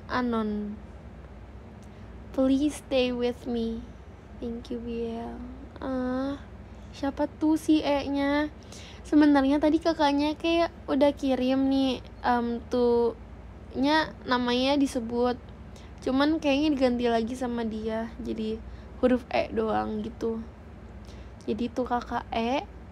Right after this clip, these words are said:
from Anon, "Please stay with me." To Kabel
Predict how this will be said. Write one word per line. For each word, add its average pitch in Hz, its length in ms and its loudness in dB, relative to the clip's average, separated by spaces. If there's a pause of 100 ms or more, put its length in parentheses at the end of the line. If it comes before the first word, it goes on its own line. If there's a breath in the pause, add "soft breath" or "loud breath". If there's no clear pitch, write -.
(160)
from 233 400 0 (160)
Anon, 240 560 -2
"Please 262 320 -6
stay 262 240 -4
with 302 160 -6 (160)
me." 294 240 -8 (4000 loud breath)
To 302 160 4
Kabel 247 880 8